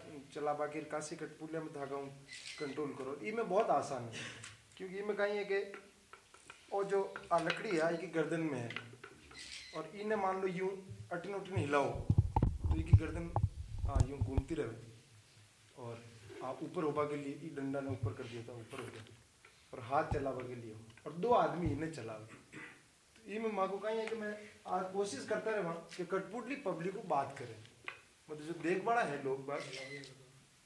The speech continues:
वे कठपुतली अलग नहीं रहे। और बात करवा के लिए जी हाँ, चौथू जी अब धागो चला रही है और मैं इनका हाथ चला रही हूँ, तो मैं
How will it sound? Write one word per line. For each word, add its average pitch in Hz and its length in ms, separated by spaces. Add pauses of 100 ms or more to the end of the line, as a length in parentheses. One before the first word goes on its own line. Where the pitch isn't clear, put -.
(200)
वे 175 120
कठपुतली 196 500
अलग 165 320
नहीं 143 100
रहे। 120 400
और - 120
बात 180 280
करवा 208 200
के 208 140
लिए 156 200 (460)
जी 160 80
हाँ, 175 100
चौथू 175 320
जी 180 140
अब 180 280 (600)
धागो 147 200
चला 147 240
रही 151 120
है 143 60
और 131 140
मैं 139 180
इनका 139 120
हाथ 127 160
चला 120 240
रही 120 120
हूँ, 113 180 (420)
तो 143 60
मैं 147 200